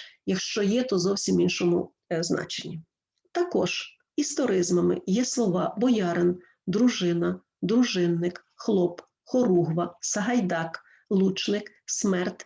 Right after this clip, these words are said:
«дідицтво». Ці слова нічим, ніякими іншими словами не замінилися, вони пропали, вони зникли, оскільки зникли поняття,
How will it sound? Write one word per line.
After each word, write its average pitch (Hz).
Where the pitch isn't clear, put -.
«дідицтво». -
Ці 269
слова 185
нічим, 208
ніякими 196
іншими 185
словами 175
не 175
замінилися, 190
вони 190
пропали, 185
вони 190
зникли, 180
оскільки -
зникли 190
поняття, 190